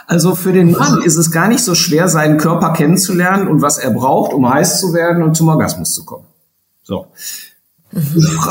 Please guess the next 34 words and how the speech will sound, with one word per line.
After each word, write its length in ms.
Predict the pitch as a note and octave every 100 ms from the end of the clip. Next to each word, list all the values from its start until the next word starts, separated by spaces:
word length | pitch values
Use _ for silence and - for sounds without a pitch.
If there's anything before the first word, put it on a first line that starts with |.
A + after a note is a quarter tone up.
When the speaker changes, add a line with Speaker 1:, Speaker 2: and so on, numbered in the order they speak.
| -
Speaker 1:
Also, 580 | D3+ F3+ F3+ - - -
d-, 120 | E3
das 180 | E3 E3
ist 140 | A#3
übrigens 340 | G3+ F3 E3 F3
auch 200 | F3 E3+
ein 80 |
ganz 220 | D3+ D3+ -
guter, 520 | F3+ - E3 D#3 D#3+
ähm, 440 | C3+ C3+ C3+ C3+ C3+
ähm, 320 | C3 C3 C3 C3
ein, 800 | B2+ B2 C3 A#2+ C3+ B2 - C3+
ein 60 |
ganz 200 | C3 C3
guter 280 | D3 F3+ E3
Punkt, 400 | - F3 G#3+ F3
um 100 | D3
mal, 340 | C#3+ D3 D3 -
ähm, 500 | C3 C3 C3+ C3+ C3+ - _
kurz 240 | - E3+
auf 180 | - D#3
das 220 | - C#3+
Thema 360 | - D#3+ D#3+ D3
weibliche 420 | B2+ D#3+ D3+ D3+
Lust 300 | D3 D#3+ -
einzugehen, 460 | G#2 G#2 G#2 G2 G#2+
weil 100 | A2+
das 200 | A2+ -
Klischee 580 | C3 B2+ - - A3 G3+
ist 380 | A2+ A#2 -
ja, 380 | B2 B2+ - - - - - - _ _ _ _ _ -
die 100 | B2+
Frau 500 | A2 - B2+ A#3 G#3+
hat 180 | F#3+